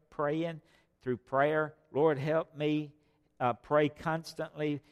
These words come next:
Lord, I'm gonna be meeting this afternoon. Pray in the morning, pray at noon, pray before your meeting. Make sure you're, you're bathing that meeting in prayer, and, and then be ready through the dependence of the Holy Spirit. Um,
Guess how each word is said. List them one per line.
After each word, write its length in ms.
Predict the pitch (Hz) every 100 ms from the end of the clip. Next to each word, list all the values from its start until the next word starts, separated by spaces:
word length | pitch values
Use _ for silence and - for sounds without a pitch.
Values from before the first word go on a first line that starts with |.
| _ -
Lord, 280 | 131 139 127
I'm 220 | 123 127
gonna 200 | 139 135
be 160 | 135 135
meeting 440 | 135 151 147 143
this 200 | 123 -
afternoon. 720 | 139 151 - 147 143 143 135
Pray 240 | - 151 151
in 80 |
the 80 | 135
morning, 440 | 131 139 147 143 131
pray 300 | - 143 143
at 140 | 135
noon, 460 | 131 143 147 151 139 _ _ _
pray 180 | - 147
before 360 | 143 131 156 151
your 160 | 139
meeting. 520 | 135 143 143 135 127
Make 280 | 143 170 160
sure 440 | - - 160 160 151
you're, 360 | 127 117 101 - _ -
you're 140 | 113
bathing 480 | 95 131 151 139 135
that 280 | 139 139 123
meeting 400 | 139 143 139 127
in 180 | 107 98
prayer, 560 | _ - 156 156 156 147 - - _ -
and, 180 | 120 120 127 -
and 180 | 135 131
then 480 | 165 175 165 143 123 _ _ _
be 160 | 143 135
ready 380 | 135 156 156 151
through 220 | - 139
the 100 | 131
dependence 600 | 110 - 165 151 156 -
of 120 | 131
the 100 | 127
Holy 240 | 147 135 127
Spirit. 540 | - - 139 98 - _ _ _ _ _ _ _ _ _ -
Um, 340 | 123 110 104